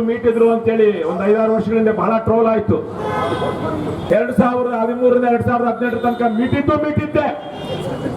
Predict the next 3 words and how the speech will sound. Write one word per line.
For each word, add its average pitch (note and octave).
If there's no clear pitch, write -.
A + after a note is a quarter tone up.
ಮೀಟಿದ್ದು E4
ಮೀಟಿದ್ದೆ. -
ಅಲ್ಲೊಬ್ಬ D4